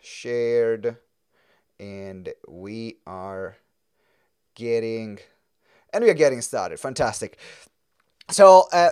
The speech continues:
what I'm, uh, this is a, a, something that probably I've heard before.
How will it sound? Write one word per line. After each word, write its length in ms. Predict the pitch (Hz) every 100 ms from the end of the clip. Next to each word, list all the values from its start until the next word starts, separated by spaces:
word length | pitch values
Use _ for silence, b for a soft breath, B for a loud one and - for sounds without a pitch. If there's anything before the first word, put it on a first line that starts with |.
| -
what 200 | 165 208
I'm, 180 | 240 208
uh, 300 | 165 160 156
this 180 | 143 180
is 180 | 240 185
a, 220 | 180 156 -
a, 400 | 127 120 117 110 104 - 117 -
something 400 | - 202 233 185
that 160 | 147
probably 260 | - 156 175
I've 80 | 107
heard 300 | - 127 135
before. 400 | - 95 101